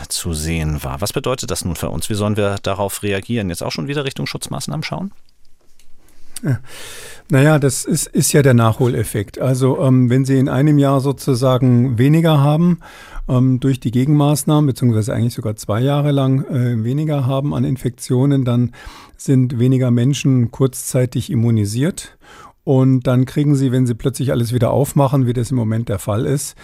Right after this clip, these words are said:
Speaker 2: kriegen Sie, äh, so einen Rebound, wie man auf Englisch sagt, also so eine Art Nachholeffekt. Ähm, das ist dann logischerweise höher als in den Jahren vor der Pandemie, weil vor der Pandemie hatten wir eben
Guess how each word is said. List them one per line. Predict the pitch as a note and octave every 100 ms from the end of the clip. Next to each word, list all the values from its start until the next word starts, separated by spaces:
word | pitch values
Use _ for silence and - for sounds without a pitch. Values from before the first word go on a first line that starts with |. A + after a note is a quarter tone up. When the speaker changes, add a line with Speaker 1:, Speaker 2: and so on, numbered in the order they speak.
| - -
Speaker 2:
kriegen | - C#3 B2+ C3+
Sie, | B2 C3 -
äh, | D3 A#2+
so | A#2 A#2+
einen | A#2
Rebound, | A#2 A2 A2 C3+ -
wie |
man | A2 A2
auf | G2
Englisch | - B2 B2+ -
sagt, | A#2+ A#2+ -
also | G#2+
so | A2 A#2
eine | A#2
Art | A2+ A2+
Nachholeffekt. | A#2 - B2+ A2 G2+ - F#2 - - - - - -
Ähm, | B2 B2+ B2+ A#2+ A#2+
das | - A#2 -
ist | F3+ - D3
dann | C3+ C3
logischerweise | C#3 D3+ - A#2+ B2 B2+ C3 C#3 - A#2+
höher | C3+ C3+ C#3
als | B2+ B2 C#3
in | B2
den | B2
Jahren | A2+ G#2+ B2
vor | A#2+ C#3
der | B2+
Pandemie, | A2+ G2 G#2 A2 G#2+ A2
weil | A2
vor | - B2+
der | B2
Pandemie | - A#2 A#2+ C3 C3
hatten | A#2 C3
wir | A#2+ A#2 B2
eben | A#2+ A2